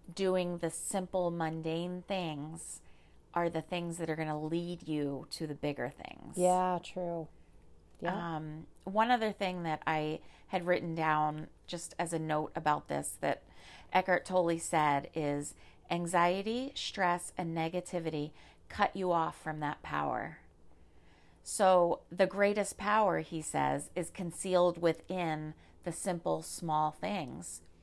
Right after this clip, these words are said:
Speaker 1: But if you're stressed, if you have anxiety, or if you're negative, it cuts you off from that greatest power.
Speaker 2: So true.
Speaker 1: Yes.
Speaker 2: 'Cause it's like you, like, it,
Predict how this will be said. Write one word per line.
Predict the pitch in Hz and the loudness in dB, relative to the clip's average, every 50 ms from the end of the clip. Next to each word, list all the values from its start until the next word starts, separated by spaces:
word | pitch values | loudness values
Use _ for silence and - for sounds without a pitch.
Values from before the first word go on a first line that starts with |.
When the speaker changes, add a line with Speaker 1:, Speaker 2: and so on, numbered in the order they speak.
| - - - - - - - - - - - - - - | -20 -20 -20 -20 -20 -20 -20 -20 -20 -20 -20 -20 -6 0
Speaker 1:
But | 175 185 180 | 2 4 4
if | 180 175 - - | 4 2 0 -2
you're | 180 175 | -2 -2
stressed, | 165 - - - - 165 160 170 170 - - - - - - - - | -2 -2 -4 -2 2 2 2 2 2 -2 -6 -8 -10 -14 -20 -14 -12
if | - - - | -10 -2 2
you | 185 | 2
have | 170 165 | 2 2
anxiety, | 165 160 160 160 170 151 151 156 160 170 170 170 - - | 0 -2 -2 -2 0 0 2 2 0 0 -2 -2 -4 -4
or | 165 156 151 | -4 -2 -2
if | 151 147 - 165 | -4 -4 -6 -6
you're | 160 147 | -6 -4
negative, | 147 151 143 143 143 175 185 220 254 294 339 349 - - - - - - - - | -2 -2 -2 -2 -2 0 0 0 0 0 -2 -6 -10 -16 -20 -20 -20 -20 -16 -14
it | - 196 - - | -12 -12 -12 -12
cuts | - - - - 208 202 - - | -14 -14 -10 -6 -8 -8 -6 -6
you | 196 180 175 | -4 -2 0
off | 180 202 214 202 - | 2 2 0 -2 -4
from | - 170 165 160 | -6 -6 -4 -4
that | 160 - - - | -4 -6 -6 -6
greatest | 170 170 165 156 156 156 - - - | -4 -2 -2 -2 -2 -4 -8 -8 -8
power. | 165 175 190 196 - - 50 - - - - | -6 -4 -4 -4 -4 -4 -6 -8 -10 -12 -16
Speaker 2:
So | - - - - - - 170 165 160 175 | -16 -16 -14 -8 -2 0 2 4 4 2
true. | 175 - - 220 214 208 196 175 180 175 - - - - - | 0 0 2 4 6 6 6 6 4 2 -2 -8 -20 -10 -4
Speaker 1:
Yes. | 220 269 339 330 - - - - - - - - - - | -2 -2 0 0 -2 -4 -6 -6 -8 -12 -16 -20 -10 -4
Speaker 2:
'Cause | - 202 185 - 208 | -2 -2 0 0 0
it's | 185 - - 196 | -2 -2 -2 0
like | 190 190 185 185 - - | 0 0 0 0 -2 -2
you, | 190 185 185 185 185 180 180 196 - - - - - | 0 2 2 4 4 2 2 0 -2 -8 -14 -14 -8
like, | - 185 180 175 175 - - - - - - - - - - | -4 -2 0 0 -2 -4 -10 -20 -20 -20 -20 -20 -16 -6 -4
it, | 220 208 202 | -2 -2 -2